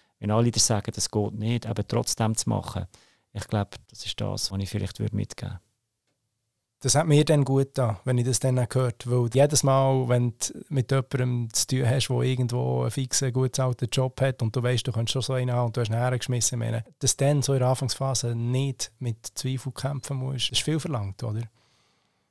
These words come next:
Speaker 2: Jetzt müssen wir noch über Schoki reden, weil, ähm, es wollen sicher viele Leute, die uns jetzt noch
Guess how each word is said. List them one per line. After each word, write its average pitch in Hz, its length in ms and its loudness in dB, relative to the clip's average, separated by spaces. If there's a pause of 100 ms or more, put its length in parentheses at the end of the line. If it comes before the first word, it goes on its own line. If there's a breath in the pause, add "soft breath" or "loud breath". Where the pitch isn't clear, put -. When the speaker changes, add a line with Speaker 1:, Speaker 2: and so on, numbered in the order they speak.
(100)
Speaker 2:
Jetzt 180 180 4
müssen 208 140 6
wir 180 80 4
noch 185 60 8
über 165 100 2
Schoki 190 300 2
reden, 131 360 6 (100)
weil, 139 440 8
ähm, 135 420 4
es 135 160 2
wollen 131 100 6
sicher 135 240 4
viele 160 220 6
Leute, 151 260 4
die 139 60 6
uns 139 100 4
jetzt 135 160 0
noch 139 140 6